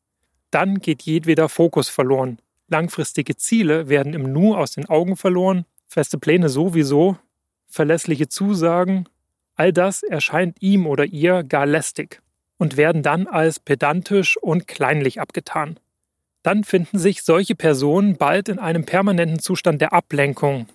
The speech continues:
was nicht selten auf Kosten anderer geht.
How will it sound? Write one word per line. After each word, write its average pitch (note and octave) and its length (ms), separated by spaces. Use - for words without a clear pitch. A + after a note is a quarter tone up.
was - 200
nicht D3 180
selten E3+ 300
auf - 220
Kosten - 460
anderer C3+ 440
geht. D3 360